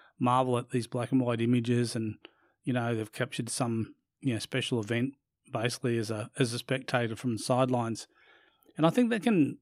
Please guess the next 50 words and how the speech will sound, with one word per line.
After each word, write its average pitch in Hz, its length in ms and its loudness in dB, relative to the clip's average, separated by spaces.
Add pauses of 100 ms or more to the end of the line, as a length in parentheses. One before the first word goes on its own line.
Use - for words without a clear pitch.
you 160 100 -2
know, 151 160 0
sometimes 185 680 2 (340)
you've 151 280 -2
got 190 200 2
your, 143 140 2 (340)
your 123 300 0 (440)
photojournalists 127 760 2
who 117 120 2
are 117 60 0
going 120 320 0
in 120 100 2
and 113 300 0
typically, 120 500 2 (680)
you 127 120 0
know, 117 80 0
they've 110 100 -2
got 110 160 -10
press 117 220 0
passes 110 480 -4
and 113 100 -4
stuff, - 260 -2
so 120 120 -2
they're 117 100 0
getting 117 300 0
right 117 200 0
in 110 280 -2 (280)
on 110 180 -6
top - 340 -4 (580)
of 123 220 2
the 120 100 4
action, 117 420 0
so 120 160 -4
they're 110 140 -4
seeing 120 320 0
how 110 80 -2
you're 107 140 -4
getting 107 220 -2
those 110 180 -4
photographs. 120 580 -2 (220)
But 139 80 2
I - 20 4
think 202 200 0
there's 143 100 2
a 139 40 4
lot 147 220 0
to 185 60 0
be 165 100 -2
said 123 340 -2
for 117 420 -2